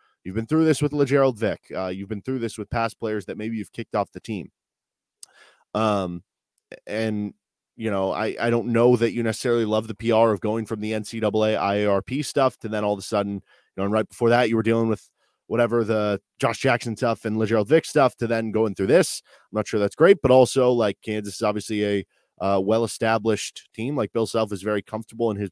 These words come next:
position that he can probably take this risk a little easier than maybe some other schools or other f-, new coaches. Um,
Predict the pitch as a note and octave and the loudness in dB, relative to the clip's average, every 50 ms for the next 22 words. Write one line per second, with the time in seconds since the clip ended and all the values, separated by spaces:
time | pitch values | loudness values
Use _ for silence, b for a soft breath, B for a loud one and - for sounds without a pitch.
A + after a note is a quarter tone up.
0 | _ - G2+ A#2 D3+ - - E3 D3 C#3 - _ _ _ _ _ _ - A2+ A2 | _ -6 -4 -4 -2 -2 -2 -4 -4 -6 -8 _ _ _ _ _ _ -2 -2 -2
1 | _ _ - - A#2+ G#2+ - B2 G2 - G#2+ A2 G2+ G#2 F#2+ - A2+ G2+ - - | _ _ -14 -12 -12 -10 -8 -10 -6 -2 -2 -2 0 -2 -4 -4 -4 -6 -4 -6
2 | G#2 G2+ - G2+ G#2+ F#2+ - - G2 G2 F#2+ F#2 F#2 - G2+ G2+ F#2 F#2 G2 G2 | -8 -8 -4 -4 -6 -4 -4 -4 -2 -2 0 0 -2 -4 -4 -6 -4 -2 -2 -2
3 | F2+ F#2+ F2+ F2+ F2+ F2+ F2+ F2+ - - F#2 F2+ E2+ F#2 F#2 - - F2+ F2+ F2+ | -2 -2 -4 -4 -4 -6 -6 -8 -10 -8 -6 -6 -6 -6 -8 -8 -4 -4 -2 -2
4 | F2+ - F2+ - E2+ F2 F2+ F2 E2+ E2 - _ _ _ _ _ _ _ - G2 | -2 -4 -4 -4 -4 -2 -2 -4 -4 -4 -8 _ _ _ _ _ _ _ -10 -6
5 | F#2 F2 - - - B2 A#2+ A2+ - - D#2 A#1+ - - b b b b b b | -6 -6 -4 0 2 2 2 2 0 -6 -8 -8 -10 -16 b b b b b b
6 | b b b - A2+ A2 G#2+ G#2 G2+ | b b b -4 -2 0 0 0 -2